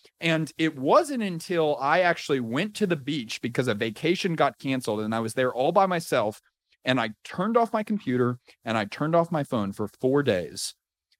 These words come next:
It was in that moment that I came to this wild realization. I said, "The business is growing, but something is growing proportional to the rate of the business."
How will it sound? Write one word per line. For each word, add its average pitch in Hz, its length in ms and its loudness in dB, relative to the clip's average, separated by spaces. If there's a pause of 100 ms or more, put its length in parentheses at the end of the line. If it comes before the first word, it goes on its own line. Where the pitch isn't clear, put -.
(140)
It 131 100 4
was 120 240 -2
in 160 280 2
that 160 320 2
moment 104 540 -4
that 117 120 2
I 113 100 4
came 135 320 0
to 135 120 -2
this 101 220 0 (120)
wild 117 960 -2
realization. 104 720 -6 (680)
I 113 120 -2
said, 135 280 0
"The 113 80 -2
business 185 560 0
is 165 140 -2
growing, 104 540 0 (800)
but 131 160 0
something 175 460 -2
is 143 160 -4
growing 113 540 2
proportional 117 720 0
to 117 140 -4
the 92 100 0
rate 90 240 0
of 87 120 -12
the 80 60 -20
business." - 600 -10